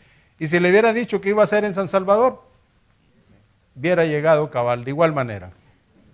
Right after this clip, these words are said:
Así es que la gente, acuérdense de esto, el sexto mes, y fíjense ustedes que es en el tiempo y en el espacio, en el tiempo y en el espacio nuestro,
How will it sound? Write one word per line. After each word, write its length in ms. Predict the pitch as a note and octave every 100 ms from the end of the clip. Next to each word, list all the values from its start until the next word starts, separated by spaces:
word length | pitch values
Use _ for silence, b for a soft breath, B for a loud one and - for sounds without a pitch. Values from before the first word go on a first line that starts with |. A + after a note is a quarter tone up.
| - -
Así 240 | E3 G3
es 140 | G#3 -
que 240 | F#3 - b b b b _ _ _ _ _ _ _ _ -
la 200 | D#3 D3+
gente, 680 | F3 G#3 G3+ G3 F#3+ - _ _ _ _ -
acuérdense 580 | A#2+ F3+ F3 E3 - D3
de 80 |
esto, 280 | B2 - F#2+ b b b b -
el 160 | B2
sexto 580 | G#2+ - A3+ - - B3
mes, 460 | A3+ F#3+ G2 - _ _ -
y 100 | C3+
fíjense 340 | A#3 C#4+ C4+
ustedes 420 | F#3 G#3+ G#3 G#3
que 180 | - F#3
es 300 | D3 D3+ C#3 -
en 160 | C#3+
el 160 | C3+ A#2
tiempo 680 | _ F3+ C#4+ E4 - D4+ D4 b b b -
y 160 | E3
en 140 | D#3+ D3+
el 100 | C3
espacio, 800 | - - _ F#3 F#3 - - F#2 F#2 _ _ _ _ _ -
en 120 | C#3+
el 120 | B2
tiempo 560 | - F3 A3 G#3+ - F#3
y 80 | E3+
en 120 | C#3
el 100 | B2+
espacio 800 | A2 - - F3+ G3 - A#3 A#3 b b -
nuestro, 720 | C3+ F#3 A3+ - - G#2+